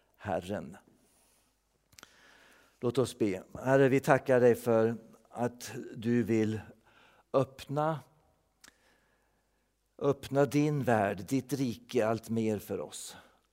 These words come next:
Att vi kan bli bekväma i gemenskapen med det andliga. Att vi kan lära oss att känna igen dig, dina gåvor, dina verkningar,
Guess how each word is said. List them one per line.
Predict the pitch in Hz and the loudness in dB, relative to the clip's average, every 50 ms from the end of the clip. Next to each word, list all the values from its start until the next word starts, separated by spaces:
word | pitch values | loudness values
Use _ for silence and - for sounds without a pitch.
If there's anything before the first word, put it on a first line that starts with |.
| _ | _
Att | - 113 117 - 123 | -14 -14 -12 -6 -6
vi | 123 | -6
kan | 123 - 131 120 117 120 117 117 113 117 120 - _ - _ _ _ _ _ _ _ _ - | -4 -2 -2 0 0 0 -2 -2 -4 -8 -10 -14 _ -20 _ _ _ _ _ _ _ _ -6
bli | 123 135 143 | -2 -2 0
bekväma | 110 151 139 - - 139 135 151 151 143 131 120 107 107 | 0 0 -2 -2 0 0 2 2 2 0 0 2 2 2
i | 107 | 2
gemenskapen | 110 110 117 113 113 117 117 117 113 - - 113 110 - - - 107 104 | 2 0 0 0 0 0 0 -2 -4 -4 -2 -2 -2 -2 -4 -6 -4 -2
med | 101 101 98 95 85 - - - - | -2 -2 -2 -4 -6 -8 -16 -12 -8
det | 110 101 | -6 -4
andliga. | - 117 117 107 101 - 104 113 104 - - - - - _ _ _ _ _ _ _ _ _ _ _ _ _ _ _ _ _ _ _ _ _ | -2 -2 -4 -4 -4 -6 -6 -8 -6 -6 -6 -8 -8 -18 _ _ _ _ _ _ _ _ _ _ _ _ _ _ _ _ _ _ _ _ _
Att | - 110 110 - - | -12 -12 -10 -4 -4
vi | 123 | -4
kan | 120 - 123 113 113 113 110 110 113 110 104 - - _ _ _ _ _ _ _ _ _ _ _ _ _ _ _ _ _ | -4 -2 -2 -2 -2 -2 -2 -2 -4 -4 -6 -10 -16 _ _ _ _ _ _ _ _ _ _ _ _ _ _ _ _ _
lära | - - 117 143 139 135 123 120 | -12 -4 0 4 4 6 4 4
oss | 110 - 131 | 2 0 -2
att | 120 120 | -4 -4
känna | - - 135 123 120 120 117 120 | -2 -2 -2 -2 0 0 0 2
igen | 117 120 127 135 135 123 110 - - - _ | 2 0 -2 -4 -4 -6 -8 -8 -10 -20 _
dig, | - - 117 101 90 98 98 98 - - - _ _ _ _ _ _ _ _ _ _ _ _ _ _ _ _ _ _ _ _ _ _ | -10 -4 -4 -2 -2 -4 -10 -14 -18 -20 -20 _ _ _ _ _ _ _ _ _ _ _ _ _ _ _ _ _ _ _ _ _ _
dina | - 127 120 113 113 113 120 | -6 -4 -2 -2 0 -2 -2
gåvor, | 98 131 127 113 104 104 92 98 117 101 90 92 104 95 - _ _ _ _ _ _ _ _ _ _ _ _ _ _ _ _ _ _ _ _ _ _ _ _ _ _ | 0 0 0 0 0 -2 -4 -4 -4 -4 -6 -6 -12 -18 -20 _ _ _ _ _ _ _ _ _ _ _ _ _ _ _ _ _ _ _ _ _ _ _ _ _ _
dina | _ - 113 113 107 107 104 104 104 101 | _ -6 -4 -4 -2 0 0 0 2 4
verkningar, | 117 123 120 113 101 - - - 117 117 113 110 98 92 98 90 87 - | 4 4 4 4 0 -4 -8 -8 -6 -4 -4 -4 -6 -8 -10 -12 -16 -20